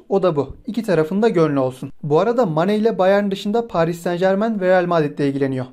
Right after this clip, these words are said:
Peki sizce Mane'nin yeni durağı hangisi olacak? Sizce Sadio Mane Liverpool'da mı kalacak yoksa bu üç takımdan birine mi gidecek?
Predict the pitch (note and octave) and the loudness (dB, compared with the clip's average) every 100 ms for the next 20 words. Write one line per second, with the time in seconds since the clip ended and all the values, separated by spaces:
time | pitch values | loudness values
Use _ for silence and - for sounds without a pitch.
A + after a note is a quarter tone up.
0 | - - A3 G#3+ A#3 G#3+ F#3 G#3 A#3 A#3 | -10 -8 -6 -6 -2 0 0 0 2 0
1 | F3+ G3 A#3 A#3 A#3+ A3 A3 D#3 C#3+ C#3+ | 0 0 0 2 2 2 0 -2 -2 -2
2 | C3+ C3 - - F#3+ F#3 A#3 A3+ F#3+ F#3 | 0 -4 -6 -6 -4 0 0 2 0 2
3 | G3+ G#3+ A3+ G3+ F#3+ G#3 G3+ F3+ E3+ E3+ | 0 0 0 -2 0 -2 -2 -4 -2 -2
4 | E3 E3 G#3+ A3 - G3+ G#3+ A3 G3+ A3+ | -2 0 -2 -4 -2 -2 0 -2 -2 -4
5 | A#3 A3 G#3+ A#3+ G#3 F3+ E3+ C#3+ C3+ C3+ | -4 -2 0 0 0 0 0 0 -2 -2
6 | C3+ - | -4 -6